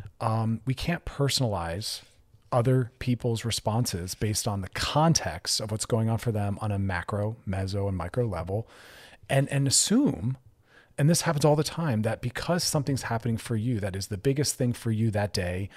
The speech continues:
or that week or that year, that it also is going to be a priority for them. It's not gonna always be able to be the case. So, for instance, congratulations, happy birthday. But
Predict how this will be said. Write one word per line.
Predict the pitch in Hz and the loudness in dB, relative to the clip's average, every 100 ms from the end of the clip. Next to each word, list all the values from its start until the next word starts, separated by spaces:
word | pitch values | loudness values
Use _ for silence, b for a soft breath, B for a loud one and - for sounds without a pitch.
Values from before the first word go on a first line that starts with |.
| B | B
or | - | -8
that | 101 90 87 | -4 -4 -4
week | 98 104 - 120 | -4 -4 -4 -4
or | |
that | 101 101 | -2 -4
year, | 98 98 98 107 B B - | -4 -6 -4 -6 B B 0
that | 123 | 2
it | 135 - | 4 2
also | - 120 120 151 131 | 2 4 6 4 4
is | 117 | 2
going | 120 110 | 0 0
to | 104 | -2
be | 104 | -4
a | |
priority | 101 - 104 95 | -6 -4 -4 -4
for | 95 101 | -6 -6
them. | 95 82 - | -6 -8 -8
It's | - | -4
not | 117 113 - | 0 -2 0
gonna | 117 107 | -2 0
always | 104 101 | -2 -4
be | - | -4
able | 95 | -4
to | 90 | -4
be | 92 | -6
the | 87 | -6
case. | - 101 - - - B | -6 -8 -2 -2 -2 B
So, | - - 220 76 - B B B | -2 4 6 4 -4 B B B
for | - 185 | 0 2
instance, | 180 73 - - | 2 -2 -8 -10
congratulations, | - 170 185 180 202 - 120 - - | -2 2 4 4 4 2 -2 -4 -6
happy | - 175 185 | 0 2 2
birthday. | 185 190 - 60 - _ _ b b | 2 0 0 -6 -10 _ _ b b
But | - 170 - | 6 6 4